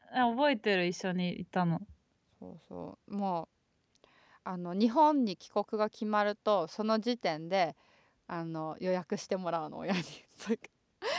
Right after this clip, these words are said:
Speaker 2: I would just, like, buy, like, a plane ticket, and my,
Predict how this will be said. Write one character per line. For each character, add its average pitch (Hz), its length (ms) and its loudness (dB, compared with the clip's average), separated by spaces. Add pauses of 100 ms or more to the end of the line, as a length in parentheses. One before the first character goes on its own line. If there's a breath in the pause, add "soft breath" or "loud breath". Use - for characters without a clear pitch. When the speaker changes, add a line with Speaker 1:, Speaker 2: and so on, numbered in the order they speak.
(140 loud breath)
Speaker 2:
I 294 120 10
would 262 160 2
just, 294 140 -4
like, 233 180 2
buy, 202 220 4
like, 214 140 -2
a 208 40 -8
plane 175 280 -4
ticket, 175 320 -4 (400 loud breath)
and 226 120 4
my, 208 140 2